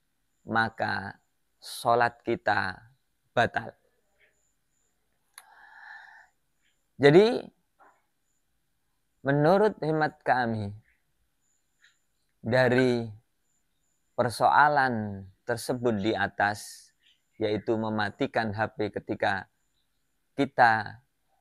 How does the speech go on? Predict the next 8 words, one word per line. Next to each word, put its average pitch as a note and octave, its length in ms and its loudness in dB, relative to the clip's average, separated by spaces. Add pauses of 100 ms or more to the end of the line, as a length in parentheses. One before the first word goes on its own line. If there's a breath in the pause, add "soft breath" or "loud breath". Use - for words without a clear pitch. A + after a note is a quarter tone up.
(340)
dalam G#2 760 0 (200)
kondisi G#2+ 560 -2
sholat, G#2 400 0 (1040)
ringkasnya, B2+ 1040 2 (880)
hasiluhu C3+ 1000 2 (680)
annahu C#3 680 2 (680)
la A#2 540 6 (100)
yabtalu D#3+ 720 2